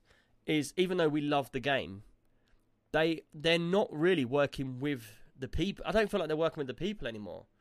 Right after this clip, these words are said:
It's becoming to a point now where even I'm like, "Can I be bothered to go on there? 'Cause I'm gonna do the same thing as I did last time 'cause they haven't updated it enough." And when they do update it, the game's broken.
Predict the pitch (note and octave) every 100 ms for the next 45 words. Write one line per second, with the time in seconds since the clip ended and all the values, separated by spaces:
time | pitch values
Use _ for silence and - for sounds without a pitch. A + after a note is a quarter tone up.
0 | _ _ _ _ - D3 - C#3 E3 E3+
1 | D#3+ D3 C#3 B2+ _ _ _ _ _ _
2 | - E3+ C#3+ - D3 C#3 D3 C3 B2 C3
3 | E3 D3+ C#3+ D#3+ D3+ B2+ A#2 A2+ - -
4 | - _ _ - D3 C#3+ C#3+ C#3 C#3+ C3+
5 | B2 B2 C3+ C#3+ D#3 G2+ - A2 A2+ A2+
6 | A2+ B2 A2+ - B2+ A#2 A#2+ A#2 A2 A2+
7 | G#2 B2 C#3 - G#2+ G2 G2+ A2 A#2+ A#2+
8 | - A#2+ C#3 B2+ A#2+ A2+ G#2+ B2 A2+ -
9 | - _ _ _ _ - C#3+ C#3+ C3 -
10 | D#3+ C#3 C3+ D3 E3 A2 G#2 A2+ A#2 G#2+
11 | - D3 D#3 A2 E2+